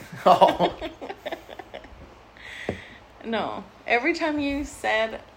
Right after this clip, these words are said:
Speaker 2: that I said, "Call someone a B word," I don't say it like that.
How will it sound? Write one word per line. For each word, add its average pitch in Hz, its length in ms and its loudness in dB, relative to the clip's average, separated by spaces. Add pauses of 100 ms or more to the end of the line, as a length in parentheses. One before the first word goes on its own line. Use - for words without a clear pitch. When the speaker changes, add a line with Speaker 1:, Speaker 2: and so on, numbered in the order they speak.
(120)
Speaker 2:
that 208 280 -2
I 214 180 0
said, 214 460 -4 (240)
"Call 240 180 2
someone 220 380 -4
a 208 40 -6
B 185 280 -10
word," 202 420 -4 (2250)
I 208 120 -2
don't 214 260 -6
say 196 160 -2
it 180 100 -12
like - 280 -10
that. - 180 -8